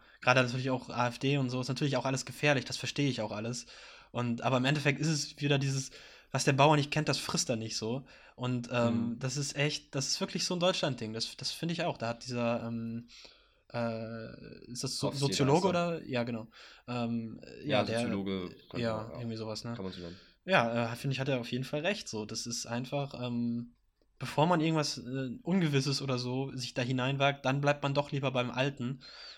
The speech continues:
Speaker 1: beim,
Speaker 2: Dann
Speaker 1: äh,
Speaker 2: lieber
Speaker 1: wo,
Speaker 2: nix, ja.
Speaker 1: wo man sicher ist, dass es nichts mit Nazi und so weiter zu tun hat oder dass man irgendwie die Kontrolle über die Situation verlieren kann.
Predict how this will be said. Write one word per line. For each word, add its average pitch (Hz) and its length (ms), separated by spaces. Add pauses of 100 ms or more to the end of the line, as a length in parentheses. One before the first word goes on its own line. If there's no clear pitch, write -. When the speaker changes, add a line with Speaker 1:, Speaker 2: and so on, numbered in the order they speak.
(140)
Speaker 1:
beim, 120 400
Speaker 2:
Dann 117 120
Speaker 1:
äh, - 20
Speaker 2:
lieber 110 160
Speaker 1:
wo, - 40
Speaker 2:
nix, 135 220
ja. 139 140
Speaker 1:
wo 139 60
man 131 180
sicher 147 320
ist, 143 140
dass 131 120
es 135 160
nichts 160 240
mit 139 280
Nazi 143 340
und 131 80
so 131 80
weiter 123 260
zu - 120
tun 131 140
hat 127 140
oder 123 120
dass 120 160
man 123 80
irgendwie 123 160
die 131 100
Kontrolle 139 360
über 131 120
die 127 80
Situation 123 440
verlieren 117 360
kann. 123 340